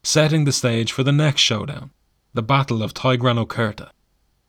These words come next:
Lucullus chooses this particular city because he thinks Tigranes will be provoked into defending it. It bears his name, and holds his treasury and his concubines.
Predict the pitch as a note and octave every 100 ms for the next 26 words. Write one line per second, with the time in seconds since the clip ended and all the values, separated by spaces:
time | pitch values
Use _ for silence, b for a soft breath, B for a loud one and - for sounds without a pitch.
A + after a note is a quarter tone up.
0 | _ _ _ _ _ C3 B2+ - F3 G#3
1 | G3 - - G3 A3+ G3+ D3 E3+ - D#3
2 | C#3+ D#3+ D3+ C3+ A#2 - D#3+ G2 C#3 _
3 | _ _ _ _ A2+ C3 B2 A#2+ E3 F#3
4 | - F#3 G3+ E3 C#3 B2+ A2+ A2+ A2+ A2+
5 | A2 A2 G2+ A#2+ C3 - G2 G#2+ G2+ G2+
6 | - D3+ D3 G#2+ - - _ _ _ _
7 | _ _ A2+ - C3 C3 B2 A2 A#2 D#3
8 | B2+ - _ _ _ _ _ _ A2+ G#2
9 | B2 B2 A2 - - D3+ B2+ A2+ G2+ G2+
10 | G#2 C3+ D3+ C#3 B2+ - A#2 -